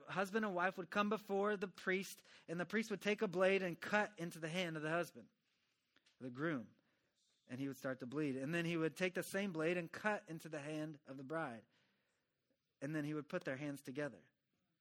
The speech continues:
and their blood would be mingled together. And he would take a cord and wrap it around their hands,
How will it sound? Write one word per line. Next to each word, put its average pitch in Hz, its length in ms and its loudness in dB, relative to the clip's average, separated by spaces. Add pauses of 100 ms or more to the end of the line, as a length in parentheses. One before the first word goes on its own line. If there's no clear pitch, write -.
(100)
and 123 80 -6
their 127 60 -2
blood 147 260 2
would 131 120 -4
be 135 120 -2
mingled 131 320 0
together. 123 400 -4 (1600)
And 151 140 0
he 165 140 2
would 151 100 -2
take 160 160 0
a 135 60 -8
cord 151 500 -2 (640)
and 131 140 -4
wrap 156 240 4
it 143 60 -2
around 143 240 2
their 127 100 -2
hands, 131 520 -8